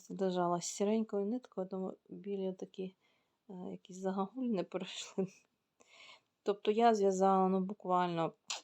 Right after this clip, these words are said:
сантиметра два з половиною, це максимум.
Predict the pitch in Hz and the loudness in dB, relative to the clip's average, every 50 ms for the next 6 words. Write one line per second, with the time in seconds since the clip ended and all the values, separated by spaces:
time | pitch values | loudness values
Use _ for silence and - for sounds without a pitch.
0 | _ _ _ _ _ _ - 185 - _ - - 208 196 190 190 185 190 190 190 | _ _ _ _ _ _ -20 -20 -20 _ -10 -6 -6 -6 -4 -4 -2 0 0 0
1 | 180 185 - 185 180 175 180 180 170 180 180 - _ - 180 180 185 180 190 190 | 0 0 0 0 0 0 2 0 0 0 0 -4 _ -6 -4 -4 -2 -2 0 0
2 | 190 185 185 180 180 180 175 175 - - 196 175 175 175 165 170 - - - - | 0 0 0 0 0 0 0 -2 -4 -8 -6 -6 -4 -6 -8 -10 -12 -16 -20 -16
3 | - 190 190 185 | -14 -14 -14 -14